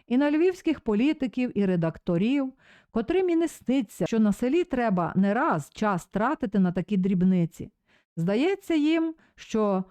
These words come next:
вистане приказ дати, що вони нарід уже зовсім приготовили. Тим часом на селі ти вчи не тільки, чому на свого чоловіка маєш голосувати, а ще й, як він називається.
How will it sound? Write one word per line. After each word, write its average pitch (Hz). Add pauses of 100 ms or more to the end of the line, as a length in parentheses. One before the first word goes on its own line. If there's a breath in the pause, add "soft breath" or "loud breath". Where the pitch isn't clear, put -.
(720 soft breath)
вистане 262
приказ 208
дати, 160
що -
вони 214
нарід 269
уже 208
зовсім 285
приготовили. 180 (420)
Тим 311
часом 320
на 220
селі 233
ти 277
вчи 262
не 180
тільки, 330
чому 233 (100)
на 220
свого 220
чоловіка 220
маєш 180
голосувати, 185 (140)
а 170
ще 285
й, 285 (200 loud breath)
як 262
він 254
називається. 208